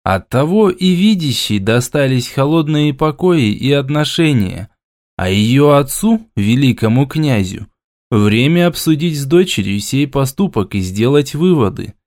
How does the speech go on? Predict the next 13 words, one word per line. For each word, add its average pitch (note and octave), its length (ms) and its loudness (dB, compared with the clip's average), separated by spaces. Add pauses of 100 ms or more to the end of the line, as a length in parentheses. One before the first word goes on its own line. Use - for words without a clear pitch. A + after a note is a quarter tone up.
(380)
В G#2+ 240 0
империи, D#3 720 0 (200)
где G#2 460 0
все F#3 260 0
князья E3 600 2
были G#2+ 260 2
названы G#2+ 580 2
равными – A#2 640 0 (580)
все - 240 -2
равно D#3 420 2
кто-то E3+ 380 0
назначал A#2 580 0
встречи, C3+ 720 -4